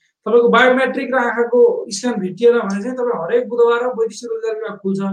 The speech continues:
त्यहाँ गएर गर्न सक्नुहुन्छ। त्यो पनि तपाईँले अनलाइनमा सबै फर्महरू भरेर पैसा यत्रो रेडी गरेर भएको हुन्छ। तपाईँ बुधबार काठमाडौँ आए बेलामा काठमाडौँ आइदियो, सोमबार आउनुहोस्, बुधबार टक्क, अ, वैदेशिक रोजगार विभाग जानुहोस्, तपाईँको श्रम हुन्छ।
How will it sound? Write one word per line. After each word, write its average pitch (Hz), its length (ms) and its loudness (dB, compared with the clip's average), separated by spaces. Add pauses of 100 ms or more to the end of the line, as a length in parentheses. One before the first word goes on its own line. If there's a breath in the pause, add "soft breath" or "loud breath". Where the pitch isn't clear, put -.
(380)
त्यहाँ 208 160 0
गएर 220 240 2
गर्न 190 100 -4
सक्नुहुन्छ। 160 340 -12
त्यो 233 100 6
पनि 240 120 4
तपाईँले 254 320 2
अनलाइनमा 247 300 -2
सबै 240 260 -2
फर्महरू 226 400 -4
भरेर 190 280 -6
पैसा 226 220 -10
यत्रो 233 380 0
रेडी 214 200 -4
गरेर 220 160 2
भएको 196 360 -6
हुन्छ। - 240 -18 (400)
तपाईँ 247 140 4
बुधबार 254 420 6
काठमाडौँ 247 380 4
आए 247 80 4
बेलामा 247 220 2
काठमाडौँ 247 400 -2
आइदियो, 240 160 4
सोमबार 233 280 -4
आउनुहोस्, 226 360 -4
बुधबार 214 260 -2
टक्क, 226 240 -6 (480)
अ, 196 40 -12 (520)
वैदेशिक 208 240 -4
रोजगार 214 260 -4
विभाग 208 220 0
जानुहोस्, 226 260 -2
तपाईँको - 540 -6
श्रम 202 200 -4
हुन्छ। 160 220 -4